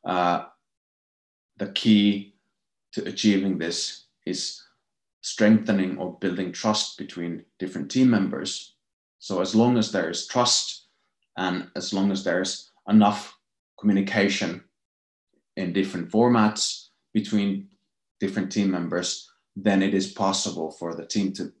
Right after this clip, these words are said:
perform really well, even if there are negative attentions. And, uh, at the same time, these negative attentions should be dealt with, but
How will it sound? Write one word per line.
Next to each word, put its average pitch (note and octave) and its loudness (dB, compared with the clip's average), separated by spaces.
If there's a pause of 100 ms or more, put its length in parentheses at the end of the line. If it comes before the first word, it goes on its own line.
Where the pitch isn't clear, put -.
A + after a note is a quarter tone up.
(100)
perform F2+ -4
really F#2 0
well, D#2+ -4
even G#2+ 4
if - -10
there E2+ -4
are E2+ -4
negative E2 -8 (180)
attentions. - -14 (1000)
And, F#2+ -2
uh, F#2+ -2 (680)
at F2+ -6
the G#2+ 0
same A2+ 4
time, G2 0
these G2 0
negative G#2 2 (120)
attentions G#2+ -2
should - 0
be F#2+ 0
dealt F2+ -2
with, A#2+ -4 (880)
but G2 0